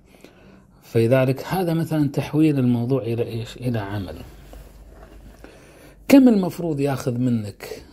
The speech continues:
هذا الموضوع؟ إذا كنت أنت من خارج غزة، المفروض ياخذ منك من خمسة إلى أقصى شيء عشرين في المية.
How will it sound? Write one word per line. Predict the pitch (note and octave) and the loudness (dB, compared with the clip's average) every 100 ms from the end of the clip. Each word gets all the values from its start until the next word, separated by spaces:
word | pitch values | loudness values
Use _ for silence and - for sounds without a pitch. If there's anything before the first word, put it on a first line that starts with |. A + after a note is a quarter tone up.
| - | -12
هذا | A2+ G#2+ G#2 | -10 -8 -8
الموضوع؟ | G2 F#2+ F#2 F#2 G2 - - | -8 -10 -8 -6 -6 -8 -2
إذا | C3 | 0
كنت | C3 F#3 D#3 | 0 0 0
أنت | C#3+ | 0
من | B2 A#2 | 0 0
خارج | - C#3+ A#2+ - - | -2 -2 -2 -4 -4
غزة، | A#2+ B2 | -2 0
المفروض | C3 C3 - D3 | 0 -2 -2 -4
ياخذ | C#3 C3+ C#3 | -4 -4 -6
منك | C#3+ C#3 C#3 C#3 - - - - _ _ - - - | -4 -2 -2 -6 -12 -20 -20 -20 _ _ -20 -20 -12
من | E3 F#3+ F#3+ D#3+ | -6 -2 0 0
خمسة | - E3+ E3+ - - E3 | -4 -4 -4 -4 -4 -2
إلى | E3 C#3+ C#3 C#3 C3+ C3 - | -4 -4 -4 -2 -2 -4 -8
أقصى | F3 - - B2 | -10 -8 -6 -6
شيء | - B2+ | -2 -2
عشرين | A2+ - G#2 | -2 -4 -6
في | - | -8
المية. | E2 D#2 | -12 -10